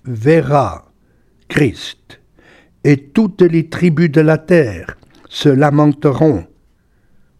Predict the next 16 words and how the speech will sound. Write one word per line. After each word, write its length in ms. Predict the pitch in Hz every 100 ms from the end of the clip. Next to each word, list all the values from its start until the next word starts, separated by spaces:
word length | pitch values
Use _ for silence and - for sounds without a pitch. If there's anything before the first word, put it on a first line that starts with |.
| _
à 140 | 135 127
cause 360 | - 135 117
de 100 | 110
lui. 300 | 131 101 107 - _ _ _ _ _ _ _ _ - _ -
Roi 380 | 110 113 196 175
de 140 | 180
gloire, 680 | 156 165 196 196 196 - _ _ _ _ _ _ _ _ -
Seigneur 640 | - - 156 165 160 139
des 180 | 131 147
seigneurs, 960 | - - 156 170 196 113 - - - _ _ _ _ _ _ _ _ _ -
il 280 | 156 135 -
éti-, 440 | 214 214 202 180 - - - -
il 340 | 196 175 151 -
établira 1120 | 240 254 - - 185 156 175 160 135 151 -
en 120 | 139
puissance 840 | 131 220 220 - 185 196 208 - -